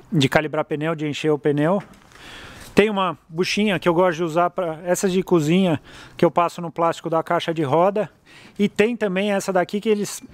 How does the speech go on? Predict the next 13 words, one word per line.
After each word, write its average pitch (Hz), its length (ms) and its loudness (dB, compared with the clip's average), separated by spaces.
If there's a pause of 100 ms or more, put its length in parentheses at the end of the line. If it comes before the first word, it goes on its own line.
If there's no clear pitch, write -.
(180)
eu 185 100 6
acho 226 160 2
que 240 60 -10
no 220 80 -4
Brasil 196 260 2
eles 220 140 -2
chamam 208 240 0
de 190 220 0
melanina, 170 640 4
se - 160 -6
não 156 100 4
me 151 80 2
engano, 151 400 2